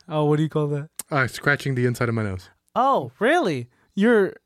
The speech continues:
Speaker 1: the inside of your nostril must be bleeding if you're hooking in that much. Anyway, I don't
Speaker 2: Fred
Speaker 1: wanna
Speaker 2: Claus.
Speaker 1: <laughs> Fred Claus? Wrong fucking movie,
Speaker 2: Uh,
Speaker 1: dude.
Speaker 2: d-, d-, Jingle All the Way?
Speaker 1: Oh, wrong movie again.
Speaker 2: Leprechaun.
Speaker 1: Oh, Fat Man.
Speaker 2: Let's talk about Amir.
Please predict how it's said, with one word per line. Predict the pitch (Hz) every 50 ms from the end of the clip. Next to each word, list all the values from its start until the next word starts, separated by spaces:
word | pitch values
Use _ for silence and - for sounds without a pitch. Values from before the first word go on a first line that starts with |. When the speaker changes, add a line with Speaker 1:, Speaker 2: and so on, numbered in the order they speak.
| _ _
Speaker 1:
the | 175 151 170 175 196
inside | 233 262 - 262 214 208
of | 190
your | 190 185
nostril | 185 190 190 - - 196
must | 180 180 160
be | 165 165
bleeding | 147 127 147 143 185 220 233 196 180 151 143
if | 139 - -
you're | 151 139 135
hooking | 104 - 175 165 - 165 165
in | 170 165 147
that | 156 160 175 147
much. | 143 135 151 - - - - - _ _ _ _ _ _ _ _ _ _ _ _ _ _ _ _ _ _ _ _ _ _ _ _ _ _ _ _ _ _ _ _ _ _ _ -
Anyway, | 160 160 147 123 117 107 107 113
I | 117 135
don't | 147 143 -
Speaker 2:
Fred | 196 196
Speaker 1:
wanna | - 185
Speaker 2:
Claus. | 165 143 127 - - 143 135 - - - -
Speaker 1:
<laughs> | - _ _ - _
Fred | - - 240 320 277 214
Claus? | 240 262 294 302 247 196 190 202 196 - - 247 147 -
Wrong | 196 269 359 -
fucking | - - 392 - - - - 226 220
movie, | 220 208 233 294 320 269 285 226 202
Speaker 2:
Uh, | 180 202 202 214
Speaker 1:
dude. | 214
Speaker 2:
d-, | 233 233 233 208 214
d-, | 220 196 196 208 196 196 190 185
Jingle | 185 269 277 269 277 262
All | 254
the | 247 247
Way? | 254 262 294 330 - 214
Speaker 1:
Oh, | 262 302 330 285 294 330 370 392 415 403 392 359 285
wrong | 247 277 311 359 359 339
movie | 359 359 349 330 302 254
again. | 214 196 190 180 233 277 302 262 190 254 262 285
Speaker 2:
Leprechaun. | 311 311 302 302 - - - - 170 151 147 - -
Speaker 1:
Oh, | 294 269 254 220
Fat | - - 320 320 262 233
Man. | 226 220 190 156 123 - _ - _ _ _ _ -
Speaker 2:
Let's | 156 151
talk | - 226 214
about | 208 202 190
Amir. | 175 160 151 127 107